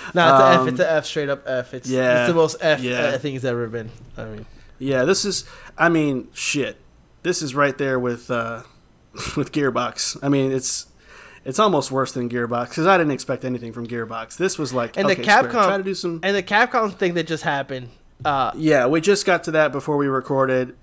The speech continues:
Speaker 2: and
Speaker 1: that's, that's,
Speaker 2: it's,
Speaker 1: that's even worse
Speaker 2: what
Speaker 1: than that. And
Speaker 2: is
Speaker 1: that was
Speaker 2: this?
Speaker 1: bad, and this, this is even worse than that.
Speaker 2: Yeah, yeah, that was basically, "Hey, we are gonna do some D L C for Resident Evil Village. Talk to you soon about it." Uh,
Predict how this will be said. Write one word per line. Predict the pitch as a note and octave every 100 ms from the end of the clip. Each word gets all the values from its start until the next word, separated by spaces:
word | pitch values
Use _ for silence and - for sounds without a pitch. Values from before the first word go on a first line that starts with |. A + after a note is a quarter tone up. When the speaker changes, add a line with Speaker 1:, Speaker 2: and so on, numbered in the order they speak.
| -
Speaker 2:
and | D3 C#3+ C3+ C3+ E3
Speaker 1:
that's, | A3+ A3+ -
that's, | A3+ A3+ - -
Speaker 2:
it's, | B3 B3+ -
Speaker 1:
that's | A3
even | A#3 F3+
worse | E3+ G#4
Speaker 2:
what |
Speaker 1:
than | D3+
that. | D3+ D#3
And | F4+
Speaker 2:
is |
Speaker 1:
that | F#3 D4
was | A3
Speaker 2:
this? | - C3+ B2 A#2+
Speaker 1:
bad, |
and | D3
this, | G3
this | F#3+ G#3+ G3
is | F3+
even | C#3+ C3
worse | A#2+
than | -
that. | A2 A2+ - _ _ - - -
Speaker 2:
Yeah, | - D3 C#3 A2 G#2+ - -
yeah, | C3+ A#2 A#2
that | D3 F3
was | F3
basically, | - D#3 C#3+ C3+ C#3+
"Hey, | C3+ G3
we | D#3 D3
are | F3+ F#3
gonna | D#3
do | C3
some | B2+ B2+
D | B2
L | B2
C | A#2+ B2+
for | B2+
Resident | B2 A#2+ A#2
Evil |
Village. | A#2 A#2 A2 - - _ _ _ _ _ _
Talk | - D#3 E3+
to |
you |
soon | F3+ G#3
about | F#3 D3+ C#3+
it." | D3 _ _ _ _ _
Uh, | - D3 D3+ D3+